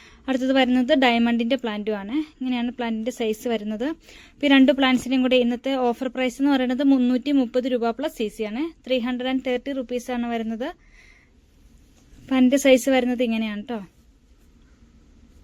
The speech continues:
ത്രീ ഹൺഡ്രഡ് ആൻഡ് തേർട്ടി റുപ്പീസ് ആണ്. അടുത്ത നമ്മുടെ കോംബോയിലും രണ്ട് പ്ലാന്റുകളാണ് വരുന്നത്. ഫസ്റ്റ് വരുന്നത് തായ് റെഡിൻ്റെ സീഡ്ലിംഗ് പ്ലാന്റ് ആണ്.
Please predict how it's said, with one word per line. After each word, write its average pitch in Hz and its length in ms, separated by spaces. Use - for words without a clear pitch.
ത്രീ 254 160
ഹൺഡ്രഡ് 254 320
ആൻഡ് 277 120
തേർട്ടി 254 280
റുപ്പീസ് 226 380
ആണ്. 208 180
അടുത്ത 262 200
നമ്മുടെ 285 220
കോംബോയിലും 269 540
രണ്ട് 254 220
പ്ലാന്റുകളാണ് 247 600
വരുന്നത്. 240 440
ഫസ്റ്റ് 262 360
വരുന്നത് 254 400
തായ് 240 300
റെഡിൻ്റെ 240 380
സീഡ്ലിംഗ് 262 540
പ്ലാന്റ് 220 300
ആണ്. 220 200